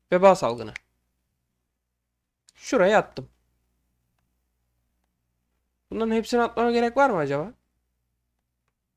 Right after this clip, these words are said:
Herkese atalım şöyle. Al işte, büyük salgın.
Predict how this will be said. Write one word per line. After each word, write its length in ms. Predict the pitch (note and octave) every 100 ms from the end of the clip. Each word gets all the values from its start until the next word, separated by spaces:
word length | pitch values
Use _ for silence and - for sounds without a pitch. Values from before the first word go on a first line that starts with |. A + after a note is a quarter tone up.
| _ _ _ _ _ _ _ _ _ _ _ _ _ _ _ _ _ _ _ _ _ _ _ _ _ _
Herkese 380 | A3 G#3+ G#3+ G#3
atalım 320 | G#3 G#3 G#3
şöyle. 320 | F3 D#3 D#3+ - _ _ -
Al 120 | F3
işte, 260 | D#3+ - D3
büyük 200 | F3 F3+
salgın. 340 | C#3 C3 C#3+